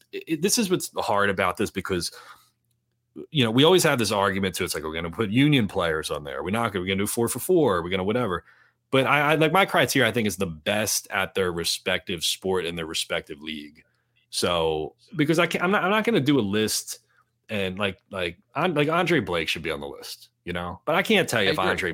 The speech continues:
Speaker 1: Blake is better. I can't tell you if Andre Blake is better than Travis Konechny. I don't fucking, you know, you're doing cross-sport comparisons here. But,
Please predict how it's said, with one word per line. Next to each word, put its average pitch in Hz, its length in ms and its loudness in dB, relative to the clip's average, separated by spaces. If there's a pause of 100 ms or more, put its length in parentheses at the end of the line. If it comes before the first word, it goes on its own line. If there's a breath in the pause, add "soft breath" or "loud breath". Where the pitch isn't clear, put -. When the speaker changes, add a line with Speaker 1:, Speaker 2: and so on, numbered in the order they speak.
Speaker 1:
Blake 95 240 -2
is 85 120 -6
better. 92 240 0
I 113 80 2
can't 120 200 0
tell 113 100 2
you 92 40 2
if 87 60 0
Andre 95 320 0
Blake 85 300 -2
is 85 100 -4
better 90 260 -2
than 82 140 -8
Travis 85 420 -2
Konechny. 87 480 -6
I 123 40 -2
don't 127 160 -6
fucking, - 340 -10
you - 140 -10
know, 76 100 -10
you're 110 160 -2
doing 127 240 2
cross-sport 135 560 0
comparisons 95 640 -2
here. 78 300 -8 (680 soft breath)
But, 110 340 0